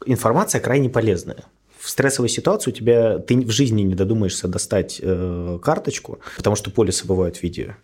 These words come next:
больших бумажечек, маленьких бумажечек, пластиковых карточек, в зависимости от этапа, когда они выписаны, и посмотреть, там мелким шрифтом написанную цифру. А вот в телефонную книгу записать нужно. Звоним туда и жалуемся.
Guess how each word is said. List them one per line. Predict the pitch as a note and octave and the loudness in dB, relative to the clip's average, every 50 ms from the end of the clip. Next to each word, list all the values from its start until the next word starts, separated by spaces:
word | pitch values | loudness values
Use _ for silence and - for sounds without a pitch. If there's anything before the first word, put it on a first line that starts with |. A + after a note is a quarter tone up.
| _ _ | _ _
больших | - F#2+ F#2+ - - C#3+ B2+ G#2+ | -4 -2 0 2 2 2 4 2
бумажечек, | G#2+ G#2+ G#2 G2 F#2 E2+ D#2+ E2+ - - - | 2 2 2 0 -2 -2 -6 -8 -12 -8 -4
маленьких | F#2+ G#2+ B2+ A#2+ G2 F#2 F2+ F#2 F#2 E2+ | 0 2 2 4 2 2 0 -2 -4 -4
бумажечек, | E2 F#2 F2+ F2+ E2+ E2 - - - - - | -2 -2 -2 -2 -4 -6 -10 -12 -14 -12 -6
пластиковых | - G2+ G#2+ G#2 - - - - - F2+ F#2+ - | -2 -2 -2 -2 -4 -8 -12 -10 -8 -8 -4 -2
карточек, | - C#3+ E3+ - - - - - | -2 -2 -2 -2 -6 -10 -10 -4
в | |
зависимости | G2+ G2+ G2+ G2 - - G2+ F#2 - - F#2 F2+ F2+ | -2 -2 -2 -2 -2 -6 -8 -8 -8 -6 -6 -4 -4
от | F2+ F2+ - - - - - _ _ _ _ _ - | -4 -6 -10 -16 -20 -20 -20 _ _ _ _ _ -4
этапа, | G#2 G#2 - G2+ G2 - F#2+ | -4 -2 -2 -2 -4 -4 -4
когда | - F#2+ F#2+ F2+ F#2 | -4 -2 -2 0 0
они | F2+ F2+ G#2 | 0 0 0
выписаны, | C#3 G#3+ A3 - - - - F2 F2+ - - - - - - - | 0 0 0 -2 -4 -4 -4 -6 -8 -10 -14 -16 -16 -16 -10 -8
и | - | -6
посмотреть, | - - G2+ - - A2 G#2+ - F3+ F#3 F#3+ | -4 -2 -4 -2 -2 -2 0 2 0 2 2
там | - G2 G2+ | 2 2 4
мелким | A2+ A#2 G#2 - - F2+ | 4 2 2 -2 -6 -8
шрифтом | - - - - - - - G2 | -4 -2 -2 -2 -2 -2 -2 -2
написанную | G2 F#2+ - G#2+ - - G2+ G2 F#2 | -2 -2 -4 -6 -6 -4 -4 -4 -4
цифру. | - F2+ F2 - - | -4 -8 -8 -10 -8
А | - - | -6 -6
вот | G2+ G2 - | -4 -4 -6
в | - | -4
телефонную | - - G2+ - - D#3 D#3+ C3 F#2+ | -4 -4 -4 -2 -2 0 0 0 -2
книгу | - - A#2+ A2+ G2+ | -2 -4 -4 -2 -2
записать | F2 B2+ - - - - G2 - | -4 -4 -6 -6 -4 -4 -6 -6
нужно. | E2 D#2+ - - - _ _ _ - | -8 -10 -10 -12 -14 _ _ _ -8
Звоним | G#2 G2+ G2 A2 A2 A2+ G#2+ F#2+ | -6 0 2 2 2 4 2 0
туда | F#2+ G2 F#2+ A2 C#3+ F3+ G#3 G#3 - - - _ _ _ - | 0 0 2 2 2 2 0 -4 -8 -16 -20 _ _ _ -4
и | A2 | -4
жалуемся. | F#2 E2+ E2+ F#2 G2 F2+ F2+ A#2 G#2+ - - - | -4 0 0 0 0 0 -2 -6 -12 -14 -16 -16